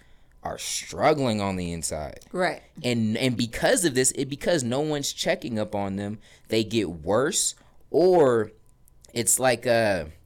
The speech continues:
Speaker 1: they're afraid to open up to people 'cause they don't want people to turn their back on us.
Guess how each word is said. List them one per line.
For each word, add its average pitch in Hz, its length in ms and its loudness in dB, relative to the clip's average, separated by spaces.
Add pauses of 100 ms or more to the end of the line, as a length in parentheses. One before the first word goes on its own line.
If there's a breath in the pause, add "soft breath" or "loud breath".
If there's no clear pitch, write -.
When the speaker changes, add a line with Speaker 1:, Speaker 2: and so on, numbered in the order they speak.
(180)
Speaker 1:
they're 131 240 4
afraid 143 440 0
to - 100 -2
open 120 320 0
up - 160 -4
to - 100 -10
people 110 280 -4
'cause 95 160 -6
they 113 120 -2
don't 113 300 -2
want 107 180 -6
people 98 260 -8
to 82 80 -8
turn 90 240 -6
their 82 100 -6
back 82 280 -6
on 80 140 -12
us. - 220 -12